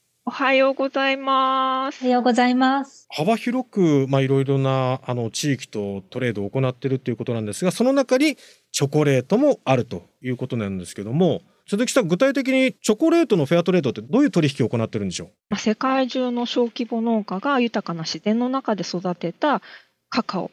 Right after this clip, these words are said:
Speaker 1: 黒糖、粗糖ですね。オーガニックの素材のものを一回スイスに集めて、
Speaker 3: ええ。
Speaker 1: それをチョコレートにっています。その時に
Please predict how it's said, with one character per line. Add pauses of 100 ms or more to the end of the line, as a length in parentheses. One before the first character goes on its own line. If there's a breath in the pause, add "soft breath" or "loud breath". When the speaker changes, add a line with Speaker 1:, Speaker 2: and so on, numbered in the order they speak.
(140)
Speaker 1:
黒
糖、
粗
糖
で
す
ね。 (300)
オ
ー
ガ
ニ
ッ
ク
の
素
材
の
も
の
を (300)
一
回
ス
イ
ス
に (100)
集
め
て、
Speaker 3:
え
え。
Speaker 1:
そ
れ
を
チ
ョ
コ
レ
ー
ト
に (420)
っ
て
い
ま
す。 (520 soft breath)
そ
の
時
に